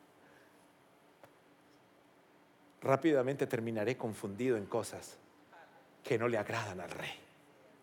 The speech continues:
Pero el Señor nos hizo para acompañarnos. Busca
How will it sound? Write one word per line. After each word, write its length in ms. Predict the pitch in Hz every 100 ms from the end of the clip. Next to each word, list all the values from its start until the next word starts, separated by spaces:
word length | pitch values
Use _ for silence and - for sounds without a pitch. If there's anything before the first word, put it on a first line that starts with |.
| - - - - - - - - - - - - - - - - - - - - - - - - - - - - - -
Pero 120 | 120
el 60 | 113
Señor 280 | 120 127 147
nos 200 | 127 -
hizo 240 | 107 - - - - - - - - - - -
para 160 | - 110
acompañarnos. 1080 | - 117 101 98 90 - - - - - - - - - - - - - - - - - -
Busca 400 | 147 185 - 117